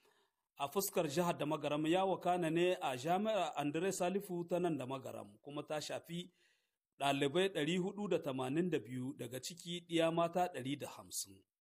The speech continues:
wanda za su tankari jarabawa a fanni guda goma sha ɗaya a fuskar wannan shekara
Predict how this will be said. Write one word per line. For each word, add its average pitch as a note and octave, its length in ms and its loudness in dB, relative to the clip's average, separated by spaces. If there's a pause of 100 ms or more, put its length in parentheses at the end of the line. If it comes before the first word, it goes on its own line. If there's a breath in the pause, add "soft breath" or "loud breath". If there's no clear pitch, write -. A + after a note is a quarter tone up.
(340)
wanda C#3 300 4
za D3 180 4
su - 180 0
tankari B2+ 440 -2
jarabawa D3+ 680 6
a - 60 -2
fanni E3 580 2 (100)
guda C3 240 0
goma C3 280 -2
sha A2 260 -6
ɗaya A2 180 -6 (480 soft breath)
a A2+ 60 -8
fuskar D3 360 -2
wannan D3 260 4
shekara D3+ 580 4